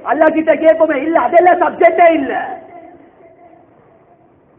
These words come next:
தங்கத்தால் எழுதி வச்சுக்கோ கண்ணியமானவர்களே, யார்த வாழ்க்கையில ஃபஜ்ருடைய தொழுகை இல்லையோ, கண்ணியமானவர்கள், எவ்வளவு தான் சம்பாதிச்சாலும்,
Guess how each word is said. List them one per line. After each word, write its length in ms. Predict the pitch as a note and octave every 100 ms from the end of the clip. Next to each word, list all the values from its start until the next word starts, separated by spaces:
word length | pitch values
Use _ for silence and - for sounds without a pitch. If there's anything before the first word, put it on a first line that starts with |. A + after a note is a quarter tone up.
| _
தங்கத்தால் 580 | A#3+ D#4 D#4+ D#4+ D#4+ D#4
எழுதி 220 | D4+ D#4
வச்சுக்கோ 340 | D4+ D4+ D#4
கண்ணியமானவர்களே, 840 | D4 D4+ D4+ D4 D4 C#4+ C#4 B3 G#3
யார்த 480 | A#3+ D4 E4 E4+
வாழ்க்கையில 500 | E4 D4 D4+ D#4 D#4+
ஃபஜ்ருடைய 680 | D#4+ D#4+ B3+ D4+ D#4+ E4 D#4
தொழுகை 340 | D4+ D#4 D4+
இல்லையோ, 680 | D4+ D#4 D#4 D#4 D4 A3 - - - - - - - - _ _ - _ - _ _ _ _ _ _ _
கண்ணியமானவர்கள், 680 | A3 D4 D4+ D4+ D4 C4 C4
எவ்வளவு 360 | D4 D#4+ D#4+
தான் 200 | E4 D#4+
சம்பாதிச்சாலும், 1000 | D#4+ D4 D4+ D#4+ D#4 E4+ D#4 D4+ D#4 B3+